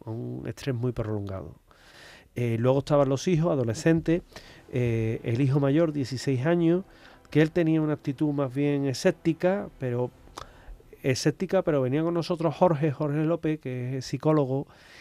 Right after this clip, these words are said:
y el hombre decía que, que había desarrollado ese chico, eh, el, eh, síntomas de hipervigilancia.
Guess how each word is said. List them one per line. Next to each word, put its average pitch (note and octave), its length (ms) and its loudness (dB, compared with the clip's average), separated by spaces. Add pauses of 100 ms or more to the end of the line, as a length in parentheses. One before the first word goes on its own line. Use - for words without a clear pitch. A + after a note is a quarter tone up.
(140)
y B2+ 160 0
el A#2+ 100 2
hombre C#3 260 2
decía D3 420 -2
que, D3 300 -4
que A2 240 -8 (140)
había G#2 280 -4
desarrollado C3+ 600 -4
ese - 160 -6
chico, D#3+ 480 0 (380)
eh, A#2+ 640 -2
el, A#2 440 -8
eh, A#2 420 -8
síntomas C#3 540 -2
de D#3+ 80 2
hipervigilancia. C#3 880 0